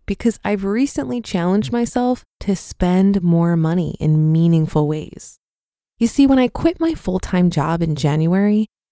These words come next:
I did so with the knowledge that my typical spending for both fixed and discretionary expenses is three thousand dollars per month. But being the frugal person I am and having a drastic cut to my income,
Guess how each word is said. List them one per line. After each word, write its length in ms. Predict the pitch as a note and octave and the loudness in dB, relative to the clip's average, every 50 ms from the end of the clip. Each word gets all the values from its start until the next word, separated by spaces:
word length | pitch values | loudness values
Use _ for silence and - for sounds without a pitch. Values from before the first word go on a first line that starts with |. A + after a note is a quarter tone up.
| _ - | _ -2
I 120 | - A3+ | 0 0
did 340 | G#3+ G#3 - D4 D#4+ D4 - | 0 2 0 0 0 0 -2
so 220 | - - G#3 G#3 | -4 -2 0 0
with 180 | G3+ G#3 G3+ - | 0 0 -2 0
the 80 | - F#3+ | 2 2
knowledge 800 | F3+ F3+ F3+ G3+ A#3 C#4 A#3+ - - - - G3 G3+ - - - _ _ _ _ | 4 4 4 4 2 2 0 -2 -4 -6 -8 -8 -10 -10 -12 -16 _ _ _ _
that 160 | - G#3+ G3+ G#3+ | 0 2 4 4
my 140 | A3 A3 | 4 2
typical 580 | A3 - - - B3+ C#4 - - E4 - E4+ D#4+ | 2 0 -2 0 0 0 2 0 0 0 0 -2
spending 480 | - - - F3 F3 F3 E3+ E3+ F3 F3 | -2 -2 -2 -2 -2 0 -2 -2 -4 -4
for 200 | - - E3+ D#3+ | -4 -4 -4 -2
both 300 | D#3+ E3 E3+ E3+ - - | -2 -4 -4 -4 -6 -6
fixed 460 | - - A3+ A#3+ - - - - - - | -2 0 0 0 -2 -4 -12 -14 -10 -4
and 120 | - F3+ | -2 -2
discretionary 760 | E3+ E3 - - - - - - F3+ - - A3 A3+ A3+ A#3+ B3 | -2 -2 -6 -8 -6 -4 -2 -2 -2 -2 -2 -2 0 0 -2 -4
expenses 680 | - - - - D#3 D#3+ D#3 - F3+ G3+ A3 - - _ _ _ _ - | -6 -6 -4 -4 -2 -2 -2 -4 -4 -4 -4 -6 -10 _ _ _ _ -4
is 200 | G#3 G#3 - - | -4 -4 -4 -4
three 280 | - - - B3 B3+ C4 | -10 -8 -4 -2 -2 -2
thousand 380 | - C4+ A#3+ A#3+ - A3+ G3+ | 0 0 0 2 4 4 4
dollars 300 | F#3 E3+ F3 F3 F3 D#3+ | 4 2 0 -2 -2 -4
per 180 | - - - D#3+ | -4 -6 -6 -6
month. 380 | E3 D#3+ C#3+ - - - - - _ _ _ _ _ _ _ _ _ _ - | -4 -6 -8 -8 -10 -14 -20 -20 _ _ _ _ _ _ _ _ _ _ 0
But 160 | B3 B3 - | 0 0 2
being 300 | - C4 C4+ D4 D4 C#4+ | 0 -2 0 0 -2 -2
the 100 | B3+ A3+ | -2 -2
frugal 580 | - - - - A3 A#3 B3+ C4 A3+ A#3 G#3+ G#3 | -4 -6 -8 -4 -2 0 0 2 2 2 0 0
person 460 | - - - A#3 A#3 - - G3 F3 | 0 -4 -6 -6 -4 -2 -4 -2 -2
I 120 | E3 F3+ | -2 -2
am 420 | F3+ A3 C#4 C4+ - - - - F#3+ - _ _ _ _ _ | -2 -2 -2 -2 -2 -4 -6 -8 -10 -12 _ _ _ _ _
and 120 | - F#3+ G3 | -4 -2 -2
having 320 | F3+ G#3+ G#3+ G#3+ G#3+ G3 | 0 0 0 0 0 0
a 80 | F3+ E3+ | -2 -4
drastic 840 | E3 - F#3 F3+ F#3 F#3+ A3 C4+ D4+ C#4 - - - D#3+ D#3 - | -2 -2 0 2 2 2 2 0 -2 -2 -4 -6 -6 -8 -8 -6
cut 220 | - - E3+ - | -4 -6 -6 -4
to 100 | - - | -6 -6
my 80 | - E3 | -4 -2
income, 560 | E3+ - - C4 C4+ B3+ - - - - - | -2 0 2 2 2 0 -2 -4 -4 -6 -8